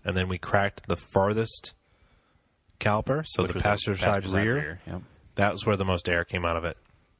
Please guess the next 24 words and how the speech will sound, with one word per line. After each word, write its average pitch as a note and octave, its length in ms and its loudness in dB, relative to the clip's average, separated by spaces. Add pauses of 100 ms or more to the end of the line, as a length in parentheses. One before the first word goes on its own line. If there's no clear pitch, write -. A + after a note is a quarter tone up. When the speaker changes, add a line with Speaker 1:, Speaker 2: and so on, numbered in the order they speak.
(200)
Speaker 2:
Okay. A2+ 240 -4 (120)
Speaker 1:
We - 60 -10
did F#2 140 0
that F#2 140 0
twice, G2 340 2 (1080)
and F#2+ 140 -4
nothing F#2 420 0
came F#2+ 200 0
out G2 140 2
in F#2 60 -10
the F#2+ 80 -8
second F#2+ 300 -2
try. G2+ 360 0 (600)
Like, F2 160 -6
no F2+ 360 0
bubbles. F#2+ 480 0
It - 60 0
wasn't A3+ 260 2
a B2 40 4
lot, F#2+ 400 2
but G#2+ 100 2
it G2+ 40 0
was G#2+ 120 0
enough. A#2 500 -2